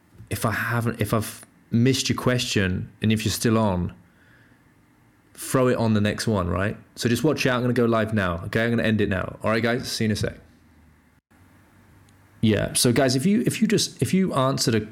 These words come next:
if you asked me a question on that live I just did,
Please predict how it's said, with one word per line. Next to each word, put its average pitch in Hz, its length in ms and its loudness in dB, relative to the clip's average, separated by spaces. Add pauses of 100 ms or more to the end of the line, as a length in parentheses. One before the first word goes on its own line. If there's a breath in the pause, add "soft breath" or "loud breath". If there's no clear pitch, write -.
if 117 100 0
you 160 160 2
asked 123 320 2
me 117 140 4
a 104 60 2
question 101 920 0 (800)
on 113 140 4
that 107 160 2
live 104 340 2
I 101 120 2
just 101 360 -2
did, 101 380 0